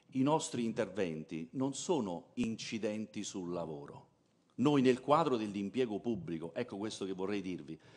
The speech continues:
non possiamo coesistere col contratto di lavoro e l'impiego pubblico. I correttivi sono un'occasione specifica per avere delle risorse importanti. Queste risorse importanti che dovevamo avere sui correttivi erano centodieci, centodiciannove milioni di base di partenza.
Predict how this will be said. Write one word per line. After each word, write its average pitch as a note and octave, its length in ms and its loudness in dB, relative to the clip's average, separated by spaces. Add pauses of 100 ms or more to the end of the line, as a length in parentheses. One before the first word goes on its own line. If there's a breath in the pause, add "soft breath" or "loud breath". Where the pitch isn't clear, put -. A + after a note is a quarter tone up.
(120)
non C#3 240 0
possiamo A#2+ 720 0
coesistere G2 640 -4
col F#2 180 -4
contratto F#2 520 -4
di G2 80 0
lavoro F#2+ 260 2
e F2+ 40 -4
l'impiego F#2 360 -4
pubblico. D#2+ 380 -8
I E3 80 -2
correttivi D#3 580 -2
sono B2+ 240 0
un'occasione D3 880 0
specifica A2+ 800 -4 (260 loud breath)
per C#3 160 2
avere E3 240 4
delle C3 200 2
risorse A2 420 -4
importanti. D#2+ 720 -6 (760 loud breath)
Queste G3 300 6
risorse F3 380 2
importanti C#3+ 520 2
che A2 120 0
dovevamo G#2 400 4
avere E2+ 480 0
sui - 180 -6
correttivi F2 720 -4 (260)
erano G#2+ 380 0
centodieci, G#2+ 640 -2
centodiciannove G#2 640 -2
milioni G#2+ 300 -2
di F#2+ 100 -6
base F#2 340 -2
di E2+ 80 -6
partenza. E2 640 -8